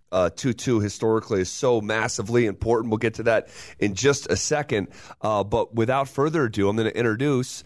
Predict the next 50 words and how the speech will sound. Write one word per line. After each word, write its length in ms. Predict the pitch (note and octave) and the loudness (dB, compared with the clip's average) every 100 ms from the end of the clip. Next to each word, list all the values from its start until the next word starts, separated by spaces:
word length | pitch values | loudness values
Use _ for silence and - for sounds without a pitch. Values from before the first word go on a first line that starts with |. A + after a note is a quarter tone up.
| - - - - | -20 -20 -10 -2
uh, 280 | G2+ G2 F2+ | 0 2 0
a, 440 | G2+ G#2 G2 F2+ E2+ G2 | 0 2 2 0 0 2
a, 320 | G2 F2 E2+ | 2 2 0
uh, 240 | F2+ F2 - | 0 2 0
a 80 | F#2 | -2
guy 240 | G#2+ A2 | 0 0
who 300 | A2+ G2 F2+ | 2 0 -2
has 320 | F#2 G2 F#2 - | 0 0 0 -2
a 80 | F#2 | -2
couple 260 | F#3 F3+ | 0 0
different 280 | C3+ B2 F2 | 0 -2 0
roles 240 | G2+ G2 | 0 0
here 100 | A2 | 0
at 100 | G2 | 0
the 60 | F#2 | 0
station, 480 | - F#2+ F#2+ A2+ G#2 | -2 0 0 -2 -4
board 240 | G2 G#2+ | 0 2
op 220 | G2+ G#2 | 2 -2
producer. 640 | - F#2+ G#2 G#2 A2+ G#2+ G2 - - | -2 0 0 0 0 -2 -2 -10 -8
He 160 | - A2+ | 0 2
is 100 | G2 | 2
a 120 | G2 | 0
native 520 | F#2 G2+ A#2+ C3 B2+ | 0 2 2 2 0
of 240 | A#2+ F#2+ F2 | 0 -2 -2
Arizona. 640 | G2 G2+ F#2 F2 G#2+ A#2 B2 | 0 2 0 0 0 0 0
It's 260 | F2 F#2 | -2 -6
Dante 500 | F#2 G2 A#2+ B2 A2+ | -2 0 0 0 -2
Gomez. 640 | F#2 G#2 A2+ A#2 A2 A2 - | 0 2 2 2 2 0 -2
I've 160 | F2+ F2 | -2 0
worked 220 | F#2+ G2+ | 0 0
with 140 | F#2+ F#2+ | -2 0
Dante 460 | G2+ G#2 G#2+ F#2 - - - - - | 0 0 2 2 -2 -14 -16 -12 -8
a 60 | |
bunch 400 | F#2+ G#2+ A#2 A2+ - | -2 0 0 -2 0
over 240 | G#2+ G#2+ | 0 2
the 100 | G2 | 0
last, 460 | G2 G2 G#2+ - - | 2 2 0 -6 -2
uh, 100 | G2 | 0
year 360 | F#2 F2 A2 G2+ | 2 0 0 0
or 80 | |
two. 360 | F2 A2 G#2 G2+ - _ _ | 0 0 2 0 -6 _ _
And 220 | A2 G#2+ | 0 0
Dante 320 | G#2 B2+ C#3 B2+ | 0 -2 -2 -2
follows 380 | B2 A#2 A#2 | 2 2 0
the 80 | B2 | -2
Suns 420 | - G#2+ F#2+ F#2+ | -2 2 2 0
and 100 | D#2+ F#2+ | -2 0
has 300 | G#2 G2 - | 0 0 0
for, 320 | G#2+ G2 F#2 | 0 2 2
uh, 240 | E2+ F2 | 2 2